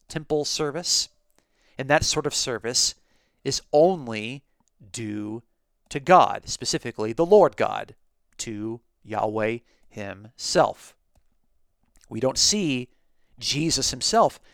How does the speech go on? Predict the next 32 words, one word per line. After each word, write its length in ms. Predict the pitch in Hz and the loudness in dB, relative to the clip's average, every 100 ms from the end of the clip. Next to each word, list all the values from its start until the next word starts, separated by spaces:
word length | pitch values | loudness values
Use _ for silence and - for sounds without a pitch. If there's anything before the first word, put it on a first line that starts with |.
| _ | _
as 180 | - 131 | 0 0
the 160 | - 131 | 0 0
object 560 | 127 123 - 117 - - _ - | 2 2 0 -4 -6 -18 _ -6
of 240 | 127 120 | -2 -2
the 80 | 117 | -2
verb 280 | 113 123 117 | -2 -2 -2
latrevo 640 | 120 110 - 113 107 107 104 _ _ | -4 -6 -4 -4 -4 -6 -8 _ _
within 220 | 117 113 | -14 -12
the 100 | 107 | -12
New 100 | 107 | -14
Testament. 520 | 107 110 104 - 98 107 | -10 -6 -6 -6 -14 -14
It 100 | 107 | -10
is 120 | 107 | -8
only 520 | 117 113 110 107 104 _ _ | -8 -8 -10 -10 -12 _ _
correctly 440 | - 147 190 143 | -2 0 2 0
used 460 | 113 107 104 107 - _ _ _ | -4 -8 -8 -10 -10 _ _ _
of 460 | - 113 104 104 104 - | -6 -4 -2 -6 -8 -10
God 400 | - 113 110 104 | -2 0 0 -2
the 60 | - | -8
Father 580 | - 170 135 107 101 - _ _ - | 4 6 6 4 -6 -12 _ _ -12
within 300 | 113 110 101 | -10 -10 -12
the 80 | |
New 120 | 98 98 | -14 -12
Testament, 520 | - 127 - 101 - | -4 -4 -4 -10 -18
and 80 | 104 | -14
that 140 | 98 | -12
is 300 | 95 95 - _ _ _ | -12 -10 -12 _ _ _
a 200 | - 98 | -20 -18
consistent 760 | 92 - 104 - - - - - _ _ _ _ | -18 -14 -6 -2 -2 -4 -16 -20 _ _ _ _
New 120 | 107 | -18
Testament 420 | 104 98 - 98 - | -12 -8 -8 -8 -16
teaching. 420 | 87 - - - | -14 -14 -16 -20